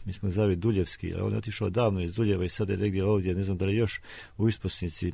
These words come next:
Svetog Save u Studenici. Znam da je tu bio du-, dugo vremena, možda i još tamo. Nas je on sabrao osam, pet nas iz Crne Gore i trojicu iz Kragujevca. I ja pitam mitropolita, a on nešto počne se smije onako,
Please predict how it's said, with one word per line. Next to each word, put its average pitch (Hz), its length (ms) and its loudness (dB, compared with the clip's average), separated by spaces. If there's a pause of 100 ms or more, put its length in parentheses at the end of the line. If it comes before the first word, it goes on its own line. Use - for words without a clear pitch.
(120)
Svetog 95 360 -4
Save 87 380 0
u 90 80 -6
Studenici. 87 720 -2
Znam 98 180 2
da 92 60 2
je 87 60 0
tu 95 200 -2
bio 80 240 -4
du-, 78 120 -8
dugo 87 280 -6
vremena, 76 400 -6 (140)
možda 98 220 2
i 92 40 4
još 90 160 -2
tamo. 82 280 -8 (880)
Nas 131 220 4
je 110 80 4 (300)
on 120 180 4
sabrao 107 480 6 (300)
osam, 92 440 4 (100)
pet 101 320 4
nas 90 200 -2
iz 92 80 -12
Crne 87 240 0
Gore 113 400 2
i 104 180 -4 (140)
trojicu 92 560 0
iz 87 200 -4
Kragujevca. 78 600 0 (560)
I 95 760 4 (340)
ja 107 100 4
pitam - 240 2
mitropolita, 120 520 2
a 120 40 6
on 117 100 4
nešto 113 200 0
počne - 240 -4
se 104 100 -6
smije 113 580 4
onako, 90 420 0